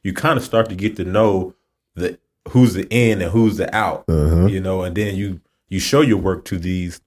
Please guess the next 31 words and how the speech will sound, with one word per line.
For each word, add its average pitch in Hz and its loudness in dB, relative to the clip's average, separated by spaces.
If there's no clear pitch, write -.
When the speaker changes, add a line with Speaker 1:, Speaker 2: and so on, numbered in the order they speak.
Speaker 1:
these 92 -4
people 98 -2
who 98 2
already 92 4
have 87 0
bestsellers 90 -2
and 90 -8
stuff - -4
like 82 -8
that. 82 -4
And, 185 -8
you 180 -2
know, 156 2
some 165 2
of 160 2
them 143 -4
could 151 2
just 135 -2
be 139 0
being 135 0
nice 143 2
or 110 0
what, 135 2
you 110 2
know, 107 2
but 101 4
I've 131 4
had 113 0
best-selling 120 2
authors 120 -4
say, 113 0